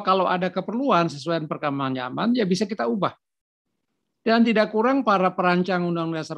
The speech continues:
empat puluh lima itu sendiri pada sidang-sidang B P U P K mengatakan bahwa undang-undang ini dibuat pada masa keadaan perang, perang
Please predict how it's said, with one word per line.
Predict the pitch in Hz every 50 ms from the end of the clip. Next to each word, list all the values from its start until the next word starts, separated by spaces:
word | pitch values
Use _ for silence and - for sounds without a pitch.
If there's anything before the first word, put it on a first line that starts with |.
| -
empat | - 156 160 165 -
puluh | 165 160 160
lima | 147 156 147 147 -
itu | - 160 - - 139
sendiri | - 185 196 233 262 254 220 185 165 165 170
pada | 170 156 151
sidang-sidang | 143 - 156 151 147 147 147 156 151 143 147
B | 143 147 143 -
P | 156
U | 156 143 127
P | - 143 135 -
K | - 139 151 190 214 - _ _ - - - - _ _ _ _ _ _ _ _ _ _ _ _ - - _ _ _ _ _ - -
mengatakan | 170 190 208 220 220 214 214 226 - _ _ _ _ _ _ _ _ _ _ - 180 180 180 180 - 165 156 156 - 202 214 226
bahwa | 226 196 165 160 165 160 170 - - - - _ _ _ _ _ _ _ _ _ _ _ _ -
undang-undang | - 160 165 170 165 170 165 160 160 160 165
ini | 185 180 190 226 220
dibuat | 196 202 185 160 190 202 220 233 226 214 _ _ _ _ _ _ _ _ _ _ _ _ -
pada | 156 156 147 156
masa | 143 147 147 143 - - 147 135 - - - _ _ _ _ _ _ _ _ _ -
keadaan | 143 143 139 131 139 143 139 135 131 -
perang, | - - 131 160 214 294 370 370 -
perang | - - 151 147 147 147 151 165 233 277